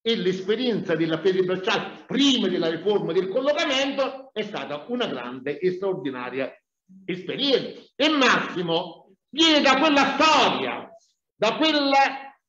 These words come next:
esperienza della Fede Braccianti e della scuola di agraria di Rossi Doria,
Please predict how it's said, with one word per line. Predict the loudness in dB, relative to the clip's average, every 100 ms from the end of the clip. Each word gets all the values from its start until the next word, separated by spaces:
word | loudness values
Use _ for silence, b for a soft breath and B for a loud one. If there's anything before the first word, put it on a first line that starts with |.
| _ B B B -2
esperienza | -2 0 0 2 4 4 4 0 0 -2 -4 -14 -20
della | _ 0 2 0 0
Fede | 0 -2 0
Braccianti | 0 -2 0 2 4 2 2 2 2 -4 -10 _ -2
e | 0 2 2
della | 2 2 2
scuola | 0 -4 0 2 4 2
di | 2
agraria | 0 2 4 4 4 2
di | 0
Rossi | 0 -2 -2
Doria, | 0 2 0 -2 -6 -8